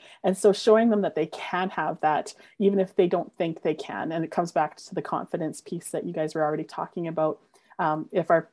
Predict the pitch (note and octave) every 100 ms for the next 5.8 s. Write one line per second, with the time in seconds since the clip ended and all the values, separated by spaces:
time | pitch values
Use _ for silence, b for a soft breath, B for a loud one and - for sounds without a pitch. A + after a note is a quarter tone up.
0 | _ E3+ E3 F#3 F#3+ F#3 E3 E3+ D#3+ D#3+
1 | D#3+ - E3 E3 E3 E3+ D#3 - D#3+ D#3+
2 | D#3 D3+ E3 E3+ F#3+ G#3+ - G#3+ - B3+
3 | C#4 B B B _ G3 G#3 D4 D#4+ A3+
4 | G#3+ - A3 G#3+ G3+ G3 F#3 E3 F3 G3
5 | F#3+ - E3+ F3 - F3 G#3+ D3